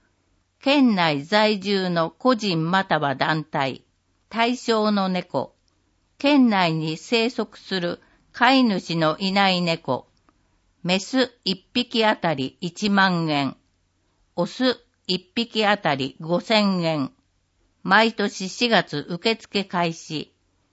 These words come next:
予算上限額に達した時点で終了。申し込み。魚沼保健所。衛生環境課。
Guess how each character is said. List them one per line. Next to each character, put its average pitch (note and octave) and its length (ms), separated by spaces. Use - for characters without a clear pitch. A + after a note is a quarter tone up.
予 - 140
算 A#3 420
上 A3 280
限 A3 300
額 D#3 340
に C#3 180
達 D#3+ 260
し - 220
た G3+ 140
時 G3 160
点 D3+ 320
で C3+ 160
終 E3 380
了。 C3+ 400
申 C4+ 280
し - 160
込 A#3+ 140
み。 G#3 320
魚 A#3 260
沼 A#3 320
保 G3 160
健 G#3 360
所。 E3 300
衛 A#3+ 220
生 A#3 340
環 A3 360
境 F#3 300
課。 D3+ 360